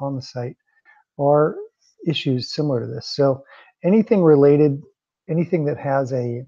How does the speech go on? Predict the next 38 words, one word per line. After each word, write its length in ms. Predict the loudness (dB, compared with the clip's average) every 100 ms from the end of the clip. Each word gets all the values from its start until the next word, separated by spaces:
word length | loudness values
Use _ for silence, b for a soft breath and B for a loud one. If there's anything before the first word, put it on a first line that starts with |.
| _ -20 -20 _
a 40 | -4
blue 180 | 0 0
pin 340 | -2 -6 -6 -8
is, 180 | -8
is 220 | -6 -6 -4
an 180 | -4
issue 280 | -4 -4 -4
that 160 | -4 -8
has 100 | -12
been 160 | -12
reported 460 | -10 -10 -8 -6 -6
in 60 | -10
the 60 |
media. 400 | -8 -8 -8 -10 -18 _ B B B B B B 4
All 240 | 8 8
of 100 | 6
the 80 | 0
green 520 | -2 -2 0 0 -2
pins, 540 | -4 -6 -6 -10 -14 -20 _ _ _ _ _ _ -10
and 120 | -6
I'm 60 |
gonna 180 | -4 -6
zoom 320 | -6 -6 -4
in 120 | -4 -6
here 280 | -6 -8
so 160 | -10 -12
you 80 | -10
can 160 | -12
see, 260 | -14 -10 -10 -10
see 160 | -12 -10
what 100 | -10
I'm 120 | -10
talking 300 | -10 -10 -10
about, 260 | -10 -12 -12 -10
are 440 | -2 0 0 -2 -10 _ _ _ _ 0
oil 320 | 2 4 2
and 100 | 0
gas 480 | 0 0 -4 -8